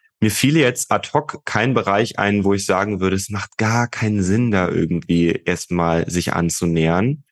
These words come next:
Aber tatsächlich diese, dieser zeitliche Aspekt, also wann positioniere ich das?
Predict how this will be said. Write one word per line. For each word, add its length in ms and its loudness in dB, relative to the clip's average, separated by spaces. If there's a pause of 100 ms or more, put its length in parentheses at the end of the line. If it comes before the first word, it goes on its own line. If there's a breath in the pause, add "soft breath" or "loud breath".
Aber 200 2
tatsächlich 500 -2
diese, 720 2 (200)
dieser 260 2
zeitliche 580 0
Aspekt, 600 -4 (160)
also 380 -4
wann 420 2
positioniere 680 0
ich 140 -4
das? 420 -4